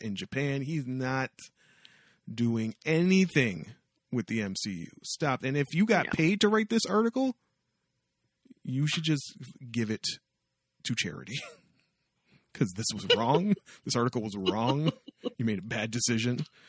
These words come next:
Speaker 1: Everyone involved made a bad decision. So
Speaker 2: Everyone.
Speaker 1: I would,
Speaker 2: Everyone.
Speaker 1: I would like that entire website stricken from the record. Anyway, uh, so shall we just move on to updates then? We've been getting into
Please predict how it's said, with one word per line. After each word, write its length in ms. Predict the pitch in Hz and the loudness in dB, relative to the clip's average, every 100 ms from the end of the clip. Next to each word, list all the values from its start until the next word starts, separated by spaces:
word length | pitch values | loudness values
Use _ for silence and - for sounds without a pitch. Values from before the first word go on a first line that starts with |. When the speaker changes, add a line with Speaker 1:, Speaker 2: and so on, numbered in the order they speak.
| - - | -12 -2
Speaker 1:
Everyone 280 | 143 147 135 | 4 4 4
involved 280 | 123 110 104 | 2 0 0
made 100 | 95 | -2
a 40 | |
bad 160 | 87 82 | -6 -8
decision. 320 | - - - - _ _ _ - | -10 -12 -18 -20 _ _ _ -18
So 380 | - 95 - - - | -12 -10 -10 -12 -2
Speaker 2:
Everyone. 460 | 175 180 143 143 165 _ _ - | 0 2 2 0 -2 _ _ -10
Speaker 1:
I 40 | |
would, 100 | 95 | -4
Speaker 2:
Everyone. 220 | - - - | -4 -4 -4
Speaker 1:
I 100 | 113 | -2
would 100 | 113 | 0
like 100 | 123 | 0
that 140 | 117 107 | 0 0
entire 400 | 104 113 107 98 - - | 0 0 0 -2 -6 -4
website 360 | 107 90 98 92 | -2 -2 -4 -6
stricken 260 | - 107 90 | -6 -6 -8
from 120 | 90 | -8
the 60 | 85 | -8
record. 300 | 76 - 135 _ _ _ _ _ _ _ _ _ _ _ _ - - _ _ - | -8 -10 -12 _ _ _ _ _ _ _ _ _ _ _ _ -20 -20 _ _ 2
Anyway, 760 | 151 156 147 123 98 92 90 117 - _ _ _ _ _ _ _ _ - - - | 4 6 4 2 0 -4 -4 -8 -14 _ _ _ _ _ _ _ _ -20 -12 -2
uh, 440 | 147 147 143 147 | 0 2 2 0
so 180 | 135 135 | -2 -2
shall 180 | 127 143 | 2 2
we 80 | 135 | 4
just 240 | 139 135 | 2 2
move 200 | 139 143 | 2 4
on 160 | 139 139 | 2 2
to 100 | 143 | -2
updates 460 | - 131 - 156 180 - 156 - | -4 -4 0 0 2 -2 -4 -8
then? 540 | 139 139 156 190 214 - - _ 143 | -2 2 4 4 0 -4 -16 _ -4
We've 140 | 135 | 2
been 100 | 131 | 4
getting 240 | 127 151 | 4 2
into 140 | 139 | 4